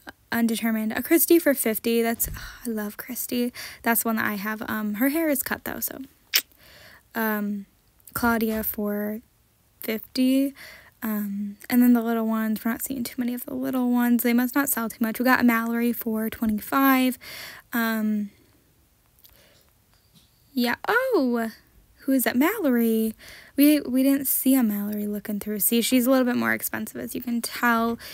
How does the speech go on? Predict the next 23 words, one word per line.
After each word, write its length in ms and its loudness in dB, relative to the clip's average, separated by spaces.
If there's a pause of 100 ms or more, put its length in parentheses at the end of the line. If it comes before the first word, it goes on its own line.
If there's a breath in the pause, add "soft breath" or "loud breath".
(180 loud breath)
But 100 4
yeah, 200 4 (160)
you 80 -20
can 140 2
get, 200 -2 (300)
get 300 -4
kind 240 -2
of 60 0
an 80 0
idea 420 -4
of 80 -6
how 160 -6
much 680 -6 (680 soft breath)
they 120 0
actually 360 -4
are. 100 -2
We 100 4
also 200 4
didn't 200 0
see 140 0
a 60 2
Jessie 760 -4
either 400 -8